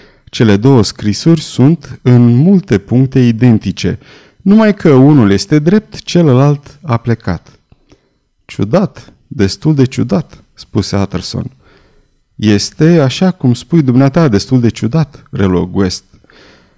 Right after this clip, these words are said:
„Mi se pare că mai bine ar fi să nici nu mai vorbim despre această scrisoare”, spuse notarul. „Bine, domnule, am înțeles.” Dar, imediat ce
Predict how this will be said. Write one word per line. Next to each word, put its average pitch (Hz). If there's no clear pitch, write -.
„Mi 185
se 185
pare 185
că 180
mai 156
bine 185
ar 123
fi 175
să -
nici 147
nu 135
mai 123
vorbim 107
despre 113
această 104
scrisoare”, 113
spuse -
notarul. 92
„Bine, 131
domnule, 135
am 107
înțeles.” 170
Dar, 180
imediat 143
ce -